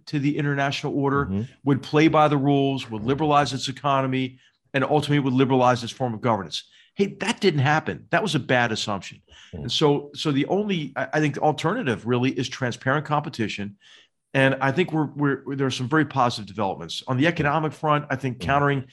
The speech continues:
Speaker 1: various forms of Chinese economic aggression,
Speaker 3: Mm.
Speaker 1: you know, delisting Chinese companies from U S exchanges that don't meet the reporting requirements,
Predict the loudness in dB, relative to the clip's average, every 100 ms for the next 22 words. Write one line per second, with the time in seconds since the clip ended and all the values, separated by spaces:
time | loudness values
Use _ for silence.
0 | -20 _ 2 4 4 2 0 -2 -4 -2
1 | 0 0 -2 -6 -4 -2 -2 -4 -6 -4
2 | -4 -6 -12 -16 -20 -16 -6 0 0 2
3 | 4 4 2 0 0 0 2 0 0 -2
4 | -2 -4 -4 -2 0 0 0 -4 -4 -4
5 | -6 -8 -4 -2 0 -2 -2 -4 -6 -12
6 | 0 2 2 -2 0 0 0 -4 -8